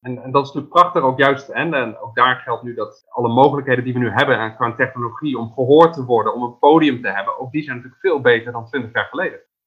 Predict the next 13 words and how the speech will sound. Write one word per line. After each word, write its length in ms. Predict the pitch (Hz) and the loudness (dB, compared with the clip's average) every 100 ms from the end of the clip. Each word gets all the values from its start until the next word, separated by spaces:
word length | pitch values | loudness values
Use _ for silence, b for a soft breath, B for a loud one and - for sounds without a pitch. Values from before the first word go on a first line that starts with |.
| _ _ _ _ _ _ | _ _ _ _ _ _
Dus 180 | 160 156 | -4 0
ook 200 | 139 117 | 0 2
daar 340 | 135 139 123 | 4 4 0
is 100 | 120 | -8
de 100 | 127 | -2
democratie 500 | 127 123 123 117 139 | 0 0 -2 -4 -4
volgens 220 | 127 117 | -4 -4
mij 160 | 117 113 | -4 -4
enorme 260 | 117 110 110 | -6 -10 -2
stappen 300 | 175 175 190 | 0 2 0
aan 120 | 127 | -2
het 100 | 107 | -10
zetten. 220 | - | -20